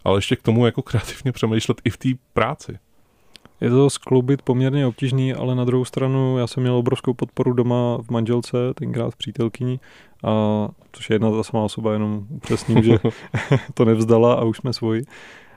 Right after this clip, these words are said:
Speaker 2: A to bylo hrozně důležitý, protože ona mě vytvářela, eh, podmínky pro to, abych, abych na tom mohl pracovat a často jsem přišel z práce, a najedli jsme se, dali jsme si kousek seriálu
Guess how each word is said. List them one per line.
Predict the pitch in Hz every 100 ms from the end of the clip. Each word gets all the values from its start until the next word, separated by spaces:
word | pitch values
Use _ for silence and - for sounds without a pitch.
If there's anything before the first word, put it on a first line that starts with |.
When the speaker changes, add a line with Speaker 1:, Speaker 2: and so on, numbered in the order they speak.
| _
Speaker 2:
A | - 104 104 104 107 107 _ _ - - -
to | 110
bylo | 123
hrozně | 131 123 135
důležitý, | 139 131 113
protože | 101 - 120 120 117
ona | 117
mě | 120 120
vytvářela, | 113 120 117 117 117 117 117 80
eh, | - 113 107
podmínky | 120 110 120 117 117
pro | 110
to, | 113 113
abych, | 117 117 -
abych | 120 117
na | 113
tom | 120
mohl | 117 -
pracovat | - 117 - 113 113 -
a | 113
často | - 120 - 117 113
jsem | - 123 113
přišel | - - 120
z | -
práce, | 110 107 107 - 123 127 - - _ _ -
a | 110 107
najedli | 107 104 110
jsme | - 113
se, | - 120
dali | 110 110
jsme | - 117
si | 127 - 151
kousek | 123 - 127
seriálu | 123 113 113 113 120 117 117